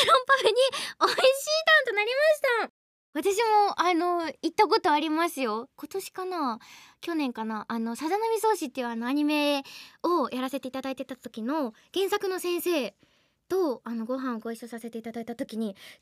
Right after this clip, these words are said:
連れてってくださって、高野フルーツパーラー、<gasps> 食べさせていただきました。めちゃくちゃ美味しかった。あんな新宿になんかキラキラした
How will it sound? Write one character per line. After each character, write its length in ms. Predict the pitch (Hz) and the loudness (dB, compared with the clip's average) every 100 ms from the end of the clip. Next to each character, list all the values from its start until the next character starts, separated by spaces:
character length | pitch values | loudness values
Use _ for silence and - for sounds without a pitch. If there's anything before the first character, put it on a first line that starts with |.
| - | -6
連 80 | 285 | -4
れ 20 | |
て 100 | 302 | -2
っ 40 | 359 | -2
て 100 | 359 | -2
く 80 | |
だ 120 | 302 - | -2 -2
さ 100 | 302 | -4
っ 20 | |
て、 320 | - 330 240 - _ _ _ _ _ | -2 0 0 -6 _ _ _ _ _
高 280 | - - 240 | -18 -14 -14
野 120 | 240 | -14
フ 120 | - | -12
ル 80 | 277 | -12
ー 100 | 285 | -10
ツ 100 | - - | -14 -16
パ 100 | - | -10
ー 20 | |
ラ 80 | 320 | -8
ー、 20 | - 254 - _ | -4 -4 -4 _
<gasps> 1040 | - 698 640 605 - - - - - _ - | -6 -4 -2 -4 -8 -10 -14 -16 -20 _ -14
食 80 | 247 | -10
べ 80 | |
さ 140 | 262 277 | -8 -8
せ 100 | 277 | -8
て 80 | 254 | -8
い 60 | |
た 120 | 247 | -8
だ 100 | 254 | -12
き 140 | 254 262 | -8 -6
ま 140 | 269 | -6
し 100 | 294 | -6
た。 60 | 277 233 | -8 -12
め 180 | 247 277 | -10 -10
ち 140 | 285 381 | -8 -8
ゃ 20 | |
く 140 | - | -8
ち 100 | - | 0
ゃ 40 | 554 554 | 4 6
美 0 | |
味 80 | 587 | 4
し 60 | - | 4
か 100 | 587 | 0
っ 40 | - | 0
た。 100 | - 403 320 339 587 466 466 427 359 - _ _ _ | -2 -2 -2 -6 -8 -6 -8 -10 -14 -20 _ _ _
あ 60 | 320 | -4
ん 40 | |
な 60 | 403 466 466 480 480 466 466 466 466 | 0 0 2 2 4 4 4 2 2
新 320 | - 453 453 | 0 0 2
宿 240 | 427 427 | 0 0
に 220 | 427 427 403 | 0 2 0
な 100 | 427 | -2
ん 80 | |
か 180 | 392 285 | -4 -10
キ 140 | - 359 | -6 -4
ラ 100 | 339 | -4
キ 160 | 311 | -4
ラ 120 | 277 | -6
し 80 | 254 | -6
た 280 | 262 240 226 | -6 -6 -8